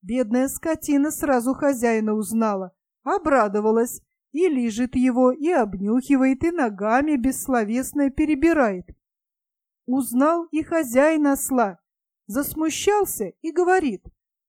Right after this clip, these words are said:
«Нет, милый, ты уж не серчай,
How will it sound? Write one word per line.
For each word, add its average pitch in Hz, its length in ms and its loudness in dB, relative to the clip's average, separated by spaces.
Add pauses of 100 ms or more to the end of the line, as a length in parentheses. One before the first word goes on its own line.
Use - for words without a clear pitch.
(120)
«Нет, 285 400 0
милый, 269 500 0
ты 277 140 2
уж 285 180 0
не 285 160 4
серчай, 277 720 0